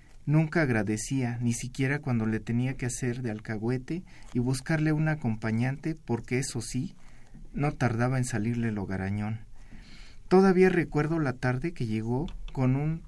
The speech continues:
palillo entre los dientes, mientras yo permanecía sin comer porque me advirtió que no podía descuidarse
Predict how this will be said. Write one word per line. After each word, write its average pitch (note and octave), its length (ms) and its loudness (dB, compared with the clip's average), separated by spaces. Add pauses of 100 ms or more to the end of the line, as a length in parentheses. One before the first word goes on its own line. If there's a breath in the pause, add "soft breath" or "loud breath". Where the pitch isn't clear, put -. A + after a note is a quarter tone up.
palillo C3+ 440 0
entre A2+ 240 -2
los G2+ 240 -4
dientes, B2+ 500 -2
mientras A#2+ 460 2
yo C#3 160 0
permanecía A#2+ 640 2
sin C#3 220 -2
comer A2+ 420 0
porque - 300 -2
me A2+ 140 2
advirtió A2+ 520 -2
que C#3 160 -2
no B2+ 160 2
podía B2+ 460 -4
descuidarse A#2+ 880 -4